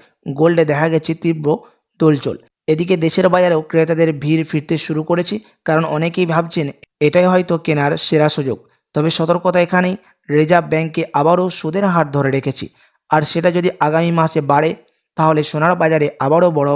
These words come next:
বদল আসতে পারে। প্রিয় দর্শক, আপনি যদি এখন সোনার গহনা বানানোর জন্য চিন্তাভাবনা করে থাকেন,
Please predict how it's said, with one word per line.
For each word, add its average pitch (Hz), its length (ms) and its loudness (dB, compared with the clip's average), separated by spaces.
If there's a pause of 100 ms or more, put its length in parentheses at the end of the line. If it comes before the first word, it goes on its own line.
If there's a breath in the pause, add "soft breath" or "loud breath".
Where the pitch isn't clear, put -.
(420)
বদল 143 260 2 (120)
আসতে 135 200 -6
পারে। - 220 -4 (440 soft breath)
প্রিয় 165 220 4
দর্শক, 185 300 0
আপনি 160 280 0
যদি 175 220 0
এখন 170 160 -2 (100)
সোনার 165 260 -2
গহনা 156 280 0
বানানোর 165 360 2
জন্য 165 160 0 (140)
চিন্তাভাবনা 156 540 0
করে 160 180 2
থাকেন, 165 220 0